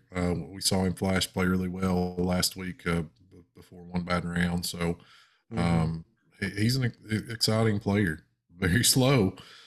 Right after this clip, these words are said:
Speaker 1: um, but, but he's, uh, he's kinda got that. I don't know, man. He kinda, not really necessarily his game, but kinda almost reminds me of, like, a Kevin Kisner or something. He's got a little bit of,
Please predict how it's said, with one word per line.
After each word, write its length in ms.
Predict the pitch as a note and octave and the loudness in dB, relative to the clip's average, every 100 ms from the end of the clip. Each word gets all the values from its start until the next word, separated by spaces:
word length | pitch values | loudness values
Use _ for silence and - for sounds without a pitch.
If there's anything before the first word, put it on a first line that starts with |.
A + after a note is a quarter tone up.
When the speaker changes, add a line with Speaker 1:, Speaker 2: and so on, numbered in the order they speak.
| - _ F2 | -20 _ 0
Speaker 1:
um, 360 | F#2 F#2 F#2 F#2+ | 4 6 6 4
but, 200 | F#2+ E2+ | 2 0
but 220 | F#2+ F#2+ | -2 2
he's, 260 | G#2 G2+ G2 | 2 2 2
uh, 340 | F#2 F2+ F2+ - - | 4 4 2 -2 -18
he's 100 | - | -6
kinda 240 | - G#2+ | 0 2
got 240 | G#2+ G#2+ - | 2 2 2
that. 260 | G#2+ F#2 - _ _ _ _ _ _ _ | 0 0 -8 _ _ _ _ _ _ _
I 60 | - - _ _ G#2 | -18 -18 _ _ -8
don't 140 | G2+ | 0
know, 140 | G#2 | 0
man. 200 | F2+ E2+ | 2 2
He 60 | F2+ | 0
kinda, 320 | F#2+ F#2 F#2 E2 | 0 0 -2 -4
not 220 | G2+ F#2+ | -4 -4
really 220 | F#2 F#2 | -4 -8
necessarily 500 | F2+ F#2 - F#2+ F#2 | -4 0 2 4 2
his 140 | F2 D#2+ | 0 -2
game, 320 | F2+ F#2 E2+ | -2 0 0
but 180 | E2+ - | -4 -6
kinda 220 | F#2+ F2+ | -2 0
almost 340 | F#2 F2+ - | 0 -2 -4
reminds 340 | F2 F2+ F2+ F2 | -4 -2 -2 0
me 100 | F2+ | -2
of, 60 | |
like, 180 | F2+ - | -2 -4
a 40 | |
Kevin 360 | - G2+ F#2 F2 | -4 0 2 0
Kisner 420 | - F#2 E2+ D#2+ | 2 2 2 0
or 60 | D#2 | 0
something. 400 | - E2+ - E2 | 0 -2 -4 -12
He's 140 | D#2+ | -10
got 200 | - F#2 | -4 -2
a 40 | F2+ | -2
little 240 | F#2 F2+ | -2 -4
bit 200 | F2 F2+ | 0 0
of, 160 | E2+ | 0